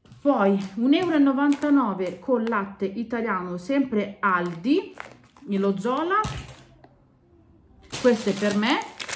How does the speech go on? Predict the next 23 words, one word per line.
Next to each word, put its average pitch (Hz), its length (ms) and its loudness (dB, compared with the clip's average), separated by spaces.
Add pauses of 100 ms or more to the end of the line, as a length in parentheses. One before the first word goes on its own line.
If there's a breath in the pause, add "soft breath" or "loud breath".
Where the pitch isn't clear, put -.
queste 233 420 -4
qua 285 380 -2
le 254 80 2
ho 226 60 0
prese 233 540 0
al 254 180 2 (140)
Penny, 190 380 0
novantanove 208 680 0
centesimi. 233 840 0 (300)
Poi 247 120 4
vi 226 60 0
faccio 226 240 -2
vedere 214 240 2
quelle 226 260 -2
che 220 60 -6
ho 208 60 -2
preso 208 260 -2
all'Aldi, 208 480 0
settantanove 202 840 -2
centesimi, 196 640 -4
ma 190 100 -4
non 196 160 0
c'erano 190 580 -4